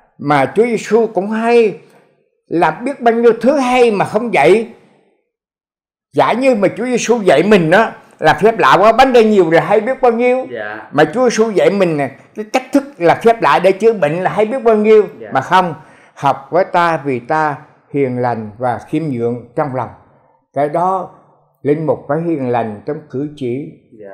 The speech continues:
Speaker 1: linh mục phải hiền lành trong lời ăn tiếng nói,
Speaker 2: Dạ.
Speaker 1: linh mục phải hiền lành trong cái cách cư xử với mọi người.
Speaker 2: Dạ.
Speaker 1: Cái đó xem là dễ mà rất khó, và mình đã lỗi rất nhiều.
Speaker 2: Dạ.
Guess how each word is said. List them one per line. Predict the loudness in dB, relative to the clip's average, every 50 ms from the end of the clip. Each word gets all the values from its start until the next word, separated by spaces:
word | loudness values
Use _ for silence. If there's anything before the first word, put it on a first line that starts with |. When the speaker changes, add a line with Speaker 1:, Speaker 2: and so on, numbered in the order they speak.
| -8
Speaker 1:
linh | -6 -4 -4 -2 -4
mục | -4 -4 -4
phải | -4 -4
hiền | -4 -4 -4 -4 -2 -2
lành | -2 -2 -2 -6 -8 -8
trong | -8 -6 -6
lời | -6 -6 -6 -8
ăn | -8 -10 -10 -8 -8
tiếng | -8 -8 -6 -6
nói, | -6 -6 -4 -4 -4 -6 -6 -10
Speaker 2:
Dạ. | -14 -18 -20 -20 _ _ -8 -4
Speaker 1:
linh | -4 -2 -2 -2
mục | -2 -4 -4 -4
phải | -6 -6 -4
hiền | -2 -2 -2 -2 0 -2 -2
lành | -2 -4 -4 -6
trong | -8 -10 -8 -8
cái | -10 -10
cách | -8 -8 -8 -10 -10 -10 _
cư | -6 -6 -6
xử | -6 -8 -10 -10 -8 -8 -8
với | -10 -10
mọi | -10 -12 -14 -12 -10
người. | -8 -6 -6 -6 -8 -10 -14 -20 -20
Speaker 2:
Dạ. | -20 -20 -20 -20 -10 -6
Speaker 1:
Cái | -6 -6 -4
đó | -2 -2 0 0 0 0 -2 -4 -8 -14 -20 _ _ _ _ _ _ _ _ _ _ -20 -2 2
xem | 4 6 6 6 4 2
là | 0 0 0
dễ | 2 2 2 2 2 0 -4 -8 -18 -20 _
mà | -14 -12 -10 -10 -6 -4
rất | -2 -2 -2 -4
khó, | -8 -10 -6 -4 -2 -2 -2 -2 -2 -6 -10 -20 _ _ _
và | -4 -4 -4
mình | -4 -4 -6 -6 -6
đã | -6 -6
lỗi | -6 -6 -6 -8 -10 -10 -12
rất | -14 -14 -14 -16
nhiều. | -16 -16 -16 -18 -20 _ _
Speaker 2:
Dạ. | -20 -20 -20